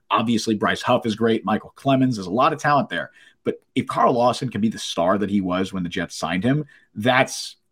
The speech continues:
massive. That is a massive difference maker. And I really think the Jets are hoping that. On that note as well,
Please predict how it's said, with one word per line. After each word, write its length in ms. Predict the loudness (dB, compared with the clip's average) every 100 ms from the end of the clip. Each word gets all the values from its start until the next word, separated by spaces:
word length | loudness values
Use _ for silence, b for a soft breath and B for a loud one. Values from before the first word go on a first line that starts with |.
| -6
massive. 760 | -2 0 0 0 -2 -6 -8 2
That 120 | 2
is 100 | 4
a 80 | 2
massive 680 | 2 2 4 4 2 -2
difference 300 | -2 -4 -2
maker. 340 | -2 0 0 -2 B B 0
And 100 | 2
I 40 |
really 300 | 4 4 4
think 120 | 0
the 60 | -2
Jets 220 | -2 -2
are 80 | -2
hoping 220 | -4 -4
that. 160 | -12 -14 _ _ _ _ 4
On 220 | 4 6
that 180 | 2 4
note 160 | 2
as 100 | 2
well, 380 | 0 0 -2 -8